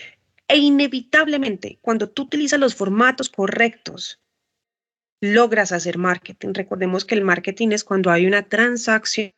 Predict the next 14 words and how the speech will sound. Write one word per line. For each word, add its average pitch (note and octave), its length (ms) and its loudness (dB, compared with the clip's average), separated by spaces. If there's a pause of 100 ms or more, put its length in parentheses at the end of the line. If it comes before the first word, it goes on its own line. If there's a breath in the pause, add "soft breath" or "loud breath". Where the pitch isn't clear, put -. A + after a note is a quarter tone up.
(140)
cuando E3+ 420 -6
yo F#3 240 2
vendo G#3+ 640 2
algo, F3+ 540 0
¿cierto? - 340 -4 (260 loud breath)
Entonces A3 360 0
van C#4+ 180 4
las C#4 140 4
dos B3+ 160 0
muy B3+ 160 -2
de A#3 100 -2
la F#3 80 -2
mano. E3+ 260 -8
Entonces, F3+ 440 -4